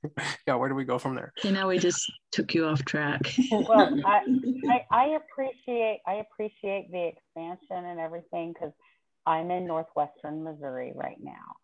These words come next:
Speaker 3: We drove one hour to get to church this morning.
Speaker 1: Oh, wow.
Speaker 3: They had one hour. There were fifty-three people in sacrament meeting, if you didn't count the nine of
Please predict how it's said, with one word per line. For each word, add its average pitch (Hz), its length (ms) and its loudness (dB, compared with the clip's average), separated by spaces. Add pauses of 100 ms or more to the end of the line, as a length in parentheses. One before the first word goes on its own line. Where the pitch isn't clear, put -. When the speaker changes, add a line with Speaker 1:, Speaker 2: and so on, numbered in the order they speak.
(360)
Speaker 3:
We 156 300 -2
drove 151 320 2
one 151 600 -2
hour 170 520 0 (220)
to 160 80 -2 (160)
get 135 240 0
to 202 120 -4 (140)
church 143 200 -6 (200)
this - 100 -18 (120)
morning. 135 560 -12 (200)
Speaker 1:
Oh, 156 100 2
wow. 139 460 -2
Speaker 3:
They 165 180 4 (160)
had 160 380 0 (300)
one 151 600 0 (120)
hour. 156 520 0
There 147 100 2
were 139 180 -2 (180)
fifty-three 202 1000 -2 (100)
people 170 420 2
in 170 220 -4
sacrament 160 500 0
meeting, 156 380 -2 (280)
if 156 120 2
you 170 80 4
didn't 165 320 4
count 170 260 4
the 160 100 0
nine 156 520 0
of 139 80 -4